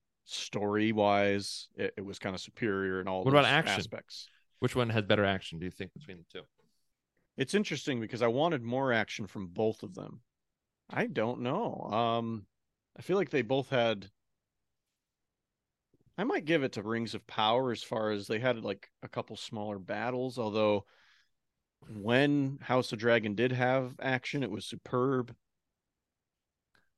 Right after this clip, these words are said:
Speaker 2: I have to say, there
Speaker 1: I
Speaker 2: was,
Speaker 1: don't know
Speaker 2: I
Speaker 1: if
Speaker 2: think
Speaker 1: I have
Speaker 2: there
Speaker 1: a
Speaker 2: was
Speaker 1: clear answer on that.
Speaker 2: really only one major battle in each one.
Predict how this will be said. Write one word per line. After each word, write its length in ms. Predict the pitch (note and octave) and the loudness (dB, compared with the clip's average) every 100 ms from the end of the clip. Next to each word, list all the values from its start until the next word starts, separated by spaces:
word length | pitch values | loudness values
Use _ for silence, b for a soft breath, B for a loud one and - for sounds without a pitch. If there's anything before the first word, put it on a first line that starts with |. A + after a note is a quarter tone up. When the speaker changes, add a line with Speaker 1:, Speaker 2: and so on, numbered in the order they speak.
| _ | _
Speaker 2:
I 40 | E3 | -14
have 80 | |
to 40 | A3+ | -10
say, 200 | - A3 | -4 -2
there 120 | D3 | 0
Speaker 1:
I 40 | |
Speaker 2:
was, 60 | C#3 | 0
Speaker 1:
don't 80 | A#3+ | 2
know 160 | E3+ D3 | 4 4
Speaker 2:
I 20 | |
Speaker 1:
if 60 | |
Speaker 2:
think 80 | C#3 | 4
Speaker 1:
I 60 | C3 | 4
have 60 | E3 | 4
Speaker 2:
there 60 | |
Speaker 1:
a 20 | G3 | 2
Speaker 2:
was 100 | D#3+ | 0
Speaker 1:
clear 180 | B2 | 0
answer 240 | A2 A2+ B2+ | 0 0 0
on 80 | C3+ | 0
that. 60 | |
Speaker 2:
really 200 | B2+ B2+ _ - | -4 -6 _ -2
only 320 | B2 B2+ B2+ | -2 0 -6
one 380 | A2 G2+ G#2+ A#2+ | -6 -6 -6 -6
major 320 | A#2 A2+ G#2+ | -6 -6 -6
battle 420 | G2 F#2+ G2 G2+ G2 | -6 -4 -4 -6 -8
in 80 | |
each 240 | G2 F#2 - | -12 -14 -10
one. 360 | G2 G2 E2 | -8 -8 -10